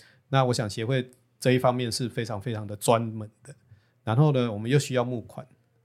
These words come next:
然后我就想了一个很天真的计划，就想说，那我们要不要来做一个，呃，podcast，然后靠这个 podcast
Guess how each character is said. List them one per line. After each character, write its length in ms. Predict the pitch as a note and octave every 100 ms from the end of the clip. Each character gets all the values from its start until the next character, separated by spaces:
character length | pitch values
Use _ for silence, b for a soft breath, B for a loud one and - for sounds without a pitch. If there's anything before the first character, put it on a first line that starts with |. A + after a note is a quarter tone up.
| _ -
然 100 | C#3
后 100 | D#3+
我 100 | A#2
就 200 | D#3 C#3
想 400 | - - A#2+ G#2
了 120 | A#2
一 80 | C3+
个 80 |
很 180 | A2 G#2
天 240 | - C3 B2
真 160 | B2
的 80 | A2+
计 240 | F#2+ A2+
划， 180 | G#2+ A2+
就 140 | G#2 A2
想 180 | A2
说， 220 | A2 G#2+ A#2
那 100 | F#3
我 80 | D#3+
们 140 | G#2+
要 80 | B2
不 60 | C#3
要 60 |
来 60 | A#2
做 260 | A2+ C3 A2+
一 80 | A2+
个， 300 | A2 G#2 G#2 b b b b b
呃， 420 | - G#2 G2 G#2 -
podcast， 680 | C#3 C3+ C#3+ A#2 - A2+
然 80 | A2
后 120 | A#2 B2+
靠 420 | D3 B2 A#2 A#2
这 100 | -
个 120 | B2+
podcast 440 | A#2+ B2+ B2+ A#2+